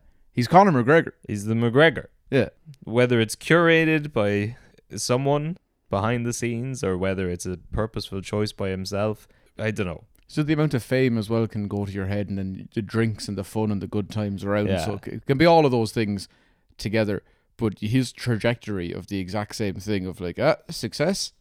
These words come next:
Speaker 2: Mm.
Speaker 1: people kinda like him, right? Jesus, this is mad. And he's a bit cracked, and he uses that to ride with that, like, all of those things. The
Speaker 2: Yeah.
Speaker 1: Irish stereotype, loads of Irish in England and America. So you can see how he gets that fame and that success, and why everyone's rooting for him, 'cause there's money and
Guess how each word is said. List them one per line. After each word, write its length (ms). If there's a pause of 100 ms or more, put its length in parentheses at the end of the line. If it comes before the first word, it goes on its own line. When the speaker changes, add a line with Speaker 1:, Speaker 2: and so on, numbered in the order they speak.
(120)
Speaker 2:
Mm. 200
Speaker 1:
people 180
kinda 220
like 200
him, 80
right? 160
Jesus, 300
this 120
is 140
mad. 360 (260)
And 140
he's 160
a 40
bit 200
cracked, 360 (280)
and 160
he 60
uses 460
that 280
to 100
ride 400
with 220
that, 180
like, 220 (260)
all 180
of 60
those 240
things. 360
The 220
Speaker 2:
Yeah. 280
Speaker 1:
Irish 360
stereotype, 680
loads 360
of 100
Irish 420
in 80
England 420
and 160
America. 460 (460)
So 120
you 120
can 80
see 340
how 160
he 80
gets 220
that 240
fame 340
and 140
that 160
success, 420 (240)
and 100
why 120
everyone's 440
rooting 240
for 240
him, 120
'cause 180
there's 160
money 300
and 260